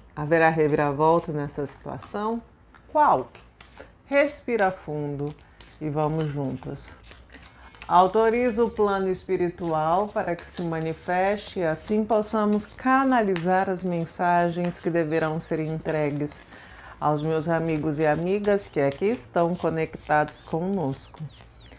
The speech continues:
Gratidão pela oportunidade, pela proteção dos nossos anjos, guias e mentores espirituais. Assim seja,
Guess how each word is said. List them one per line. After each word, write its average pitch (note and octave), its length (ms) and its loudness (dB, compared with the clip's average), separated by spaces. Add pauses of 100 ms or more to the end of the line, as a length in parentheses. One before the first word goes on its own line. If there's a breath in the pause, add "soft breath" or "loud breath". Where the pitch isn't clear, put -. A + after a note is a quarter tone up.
(180 loud breath)
Gratidão F3+ 760 2
pela E3 420 4
oportunidade, D#3+ 1300 0 (100)
pela D3+ 240 -4
proteção D3 840 -6 (280)
dos C#3 220 -4
nossos C#3 540 -4
anjos, G3 640 2
guias F3 500 0
e E3+ 60 -2
mentores D#3+ 800 -2
espirituais. D3 1200 -4 (1000 loud breath)
Assim B3 500 2
seja, E3 720 0